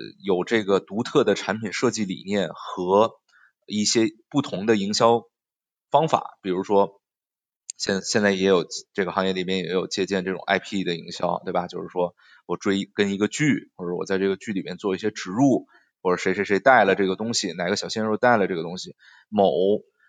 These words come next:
呃，这个轻奢为主的珠宝品牌，他们用的一个方法是，他们请了大量的小代言人，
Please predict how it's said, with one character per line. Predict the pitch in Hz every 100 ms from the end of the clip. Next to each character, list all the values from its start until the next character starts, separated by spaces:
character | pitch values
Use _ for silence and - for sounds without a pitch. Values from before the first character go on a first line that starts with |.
| _ _
呃， | 98 90 87 87 85 85 85 85 85 85 -
这 | - 87
个 | 87
轻 | - 139
奢 | 143 139 131 135
为 | 101
主 | 104 90
的 | 80
珠 | 90
宝 | 101 104
品 | 101
牌， | 82 82 82 - _ _ _
他 | - 113
们 | 117 104 90
用 | 120 117
的 | 101
一 | 104
个 |
方 | 107 120
法 | 123 90 67
是， | - 101 95 87 _ _ _ _
他 | -
们 | 131 120
请 | - 98
了 | 80 90
大 | - 147 139
量 | 160 151 104
的 | 90 85 - _ _ -
小 | - - -
代 | - 135
言 | 104 92
人， | 76 -